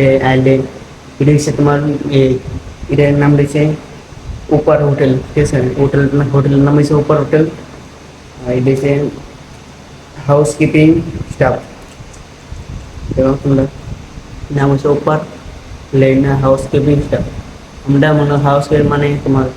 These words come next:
এটা, এটা একটা দেখশন করুন, রুম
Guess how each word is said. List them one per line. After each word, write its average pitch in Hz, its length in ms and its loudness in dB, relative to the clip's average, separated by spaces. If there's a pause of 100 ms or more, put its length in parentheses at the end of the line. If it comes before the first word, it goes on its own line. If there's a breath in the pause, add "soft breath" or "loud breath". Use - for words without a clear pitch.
(680)
এটা, 143 200 0
এটা 139 120 2 (220)
একটা 139 240 0 (760)
দেখশন 139 320 2
করুন, 143 200 2 (240)
রুম 135 140 4